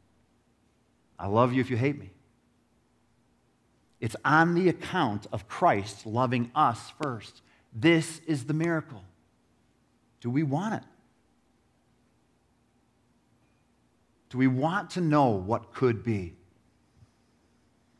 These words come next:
First, we pray that God would fill us with power. Second, we pray that God's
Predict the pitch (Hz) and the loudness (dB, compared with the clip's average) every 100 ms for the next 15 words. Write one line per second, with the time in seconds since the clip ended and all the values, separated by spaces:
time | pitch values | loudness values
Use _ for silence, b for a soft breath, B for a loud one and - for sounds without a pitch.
0 | _ _ _ _ _ _ _ _ _ _ | _ _ _ _ _ _ _ _ _ _
1 | _ _ _ _ _ _ _ _ _ _ | _ _ _ _ _ _ _ _ _ _
2 | _ _ _ _ _ _ 151 156 - 135 | _ _ _ _ _ _ 6 6 6 -2
3 | - 151 147 127 123 131 123 117 - 135 | 4 8 8 8 6 6 6 2 -2 0
4 | 123 - 110 - 110 104 104 104 139 127 | 2 0 -10 -2 2 4 2 -2 -2 0
5 | 127 113 - 123 113 107 117 107 107 | -2 -2 0 2 2 2 2 2 0